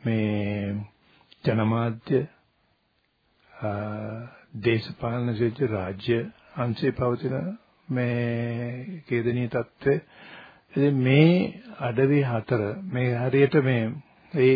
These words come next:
ඒ, ඒවා හරියට, ආ, මේ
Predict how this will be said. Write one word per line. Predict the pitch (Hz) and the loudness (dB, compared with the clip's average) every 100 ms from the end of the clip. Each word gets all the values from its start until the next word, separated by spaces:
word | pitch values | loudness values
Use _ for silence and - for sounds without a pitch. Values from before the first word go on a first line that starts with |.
| 131 | 4
ඒ, | 135 131 139 | 2 0 2
ඒවා | 123 127 147 180 196 - - - - | 4 4 4 2 0 -6 -20 -20 -20
හරියට, | - 113 131 135 147 139 117 - - - - - 127 113 - - - 165 | -4 0 2 4 4 4 2 -2 -8 -16 -16 -14 -14 -14 -16 -18 -14 -6
ආ, | 120 104 | -4 -4
මේ | 101 107 107 104 101 | -4 -6 -6 -6 -8